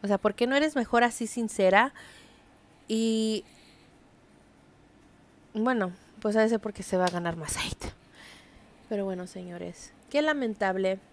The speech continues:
qué lamentable es esto. Y ojalá que este muchacho encuentre un mejor trabajo, encuentre un buen hogar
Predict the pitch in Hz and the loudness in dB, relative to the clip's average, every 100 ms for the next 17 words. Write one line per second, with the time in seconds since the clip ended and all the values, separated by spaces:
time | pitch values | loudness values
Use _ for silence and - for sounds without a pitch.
0 | - - 269 247 226 202 190 190 185 175 | -14 -6 -4 -2 -4 -4 -4 -4 -6 -8
1 | 170 - 185 - - - - - - - | -10 -10 -12 -14 -20 -20 -20 -20 -20 -6
2 | 202 202 202 196 196 - 220 220 240 349 | -2 0 2 2 0 0 4 4 4 0
3 | - - - - 214 - 220 214 - 202 | -12 -20 -20 -8 -8 -6 -8 -6 -4 -4
4 | - 233 - - - - - - - - | -4 -8 -8 -20 -20 -20 -20 -20 -20 -20
5 | - - _ - - - 220 214 240 233 | -20 -20 _ -20 -16 -4 -4 0 4 4
6 | 233 254 302 392 - - - - - - | 2 -2 -4 -6 -18 -20 -20 -20 -20 -10
7 | 220 214 214 214 208 190 175 180 202 262 | -4 0 0 0 2 4 8 6 6 -2
8 | 311 - - _ _ - - - - - | -6 -10 -20 _ _ -20 -20 -20 -20 -20
9 | - - - 214 214 214 214 220 226 214 | -20 -14 -2 -2 2 2 2 2 0 2
10 | 202 202 190 185 240 | 4 4 6 6 6